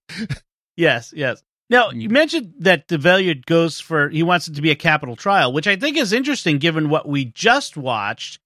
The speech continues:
Speaker 2: with the Fifth Doctor story we just did, where the Doctor was put on trial for his life, and they were saying, you know, or not really on trial for his life, but he was,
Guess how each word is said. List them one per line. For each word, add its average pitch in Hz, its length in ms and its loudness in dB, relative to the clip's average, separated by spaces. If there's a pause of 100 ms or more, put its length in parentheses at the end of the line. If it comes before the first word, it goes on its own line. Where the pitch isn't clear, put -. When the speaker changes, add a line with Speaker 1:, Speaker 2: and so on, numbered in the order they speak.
(320)
Speaker 2:
with 151 280 -2
the 143 100 -4
Fifth 285 260 0
Doctor 139 340 0
story 123 320 -2
we 120 120 -4
just 113 240 -10
did, 110 280 -4 (280)
where 143 460 2 (300)
the 143 120 -4
Doctor 143 400 0
was 131 340 -4 (500)
put 190 280 2
on 143 420 -2 (200)
trial 147 340 2
for 143 260 -4
his 135 280 -2
life, 127 500 0 (100)
and 160 240 2
they 160 80 4
were 160 120 0
saying, 151 360 0
you 147 340 -2
know, 139 40 0
or 143 280 0
not 151 220 -4
really 123 220 -2
on 120 120 -2
trial 190 240 6
for 135 80 -6
his 120 100 -8
life, 113 160 -8
but 143 120 -4
he 139 60 0
was, 143 220 -2